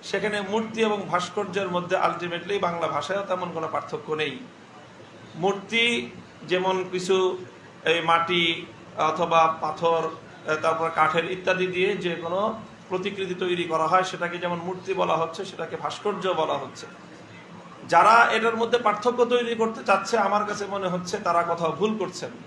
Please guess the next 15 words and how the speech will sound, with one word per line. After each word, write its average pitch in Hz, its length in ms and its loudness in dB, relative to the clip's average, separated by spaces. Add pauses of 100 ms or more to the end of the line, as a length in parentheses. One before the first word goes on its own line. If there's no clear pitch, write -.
(220)
ভাষাগতভাবেই 190 680 2
তারা 190 160 4
ভুল 160 260 -2
করছেন। 151 320 -4 (840)
পার্থক্যটা 233 640 4
মূর্তি 247 340 0
এবং 247 180 0
ভাস্কর্যে 202 580 4
নয়, 131 240 -2 (600)
পার্থক্যটা 214 600 2
হলো 226 280 4
ভাস্কর্য 180 560 0
এবং 180 280 0
প্রতিমার 214 440 2
মধ্যে। 123 320 -6